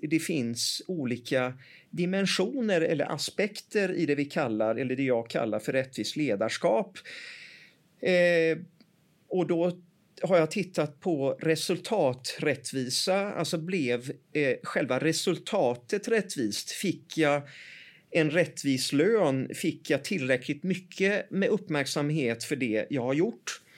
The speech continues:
Eh, en annan aspekt, eh, kallar jag för beslutsrättvisa, och det handlar om hur kom min chef fram till beslutet om lönen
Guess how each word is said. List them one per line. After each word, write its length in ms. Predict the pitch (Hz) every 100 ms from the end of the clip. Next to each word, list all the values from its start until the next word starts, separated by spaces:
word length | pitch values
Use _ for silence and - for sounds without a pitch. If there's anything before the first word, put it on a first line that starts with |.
| - - - - - - _ 494 -
Eh, 460 | 170 160 156 160 - -
en 140 | 196
annan 240 | 233 202
aspekt, 800 | 208 202 - 196 147 - - - 196
eh, 540 | 175 156 147 139 135 - _ - - - _ _ _
kallar 260 | - 196 151
jag 160 | 123 123
för 140 | 160
beslutsrättvisa, 1500 | 135 147 202 202 - - 139 139 135 - 117 113 - 208 226 -
och 180 | - 170
det 100 | 180
handlar 380 | 220 147 139 143
om 300 | 143 143 151 - - - _ _ _ -
hur 380 | 240 156 151 -
kom 500 | 220 156 123 123 -
min 240 | 170 151 156
chef 420 | - 196 262 196
fram 480 | - 190 160 240 254
till 240 | 208 175
beslutet 760 | 170 180 196 147 - - 131 143
om 300 | 123 135 - _
lönen 800 | 151 160 113 98 110 107 110 113